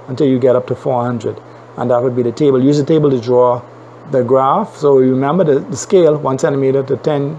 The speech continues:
cent-, ten percent, and then on the vertical, and two centimeters represent fifty, fifty candidates on the vertical, one centimeter to represent ten on the horizontal, and that's what you would get.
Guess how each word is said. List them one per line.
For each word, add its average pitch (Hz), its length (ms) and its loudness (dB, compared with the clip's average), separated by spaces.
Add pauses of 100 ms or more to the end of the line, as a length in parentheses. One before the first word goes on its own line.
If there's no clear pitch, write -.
cent-, - 360 -8
ten 147 360 -4 (340)
percent, 143 560 -4 (720)
and 131 240 -2
then 131 160 -4 (240)
on 139 140 -4
the 127 80 0
vertical, 135 480 0
and 123 200 -6 (360)
two 185 100 0
centimeters 139 460 -2
represent 123 420 -4
fifty, 135 480 -4 (960)
fifty 156 320 -2
candidates 127 720 -4 (380)
on 123 320 -4
the 120 200 4
vertical, 123 480 -2
one 131 300 -2
centimeter 131 460 -2
to 135 100 -4
represent 127 400 -4
ten 139 160 -4
on 123 120 -6
the 123 40 -4
horizontal, 117 400 -4
and 113 100 -8
that's 117 200 -2
what 120 120 -4
you 123 80 -4
would 113 140 -6
get. - 180 -6